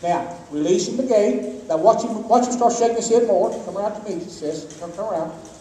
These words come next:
Now, watch right there. See the head shake get deeper? The reason that head shake got deeper right there was because she's riding the inside rein to the outside of hand.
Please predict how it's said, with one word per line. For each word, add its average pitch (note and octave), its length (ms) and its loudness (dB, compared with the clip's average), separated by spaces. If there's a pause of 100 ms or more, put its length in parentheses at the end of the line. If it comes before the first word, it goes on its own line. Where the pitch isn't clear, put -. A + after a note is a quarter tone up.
(120)
Now, C#3+ 40 -8
watch G3 220 6
right G#3+ 220 6
there. G#3 160 6
See B3 140 2
the A#3 60 10
head B3 200 10
shake B3+ 220 8
get B3+ 140 -2
deeper? D#4 440 6 (880)
The F3+ 80 4
reason D4+ 340 8
that C#4+ 180 4
head D4 300 6
shake C4 280 4
got A#3+ 260 -2
deeper D#4 320 6
right G#3+ 400 6
there A3+ 180 4
was B3+ 140 4
because A3+ 480 6
she's - 160 -6
riding A#3+ 340 6
the B3 200 4
inside C#4 460 6
rein A#3 280 2
to A#3 120 -4
the A3 100 4
outside A3 520 4
of - 80 -4
hand. G3+ 420 -2